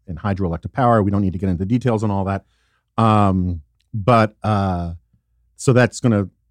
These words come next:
that might mess up the Friday solo remnant schedule a little bit for me. I will figure all of that out. That's not the important part. The important part is if you like the group podcast, um, you should start,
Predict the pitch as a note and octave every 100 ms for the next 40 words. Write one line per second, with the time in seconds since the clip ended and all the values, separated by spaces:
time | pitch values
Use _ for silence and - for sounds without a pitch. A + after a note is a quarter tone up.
0 | _ _ _ _ - A#2+ A2 G#2+ A2+ G#2+
1 | G2+ _ - A2+ G#2+ - G2+ - _ G2
2 | F2+ F2 E2 D#2+ _ _ _ A#2+ A2+ G#2
3 | F#2+ F2+ - G#2 F#2+ F2+ G#2 G2+ G2 -
4 | G#2 G2 F#2 G2 F#2 F#2+ - F#2 F#2 F2+
5 | F#2+ F#2+ F#2 F#2+ F#2 F2 F2 E2+ F2 F2+
6 | A2+ G#2 - _ _ A2+ - A2 G2+ G2
7 | G#2+ F#2 F2+ E2+ G2 F#2+ C3+ A2 - G#2
8 | G#2 G2+ G2 F2 - _ _ _ A2 -
9 | G#2+ G#2 A2+ - F#2+ A#2 A#2 - _ A#2+
10 | G#2+ G2 A2 G2 - _ _ _ _ _
11 | _ A2 G2+ F#2+ E2+ D#2 _ _ _ _
12 | _ _ _ _ _ _ _ A2 G2+ -
13 | - G#2+ G2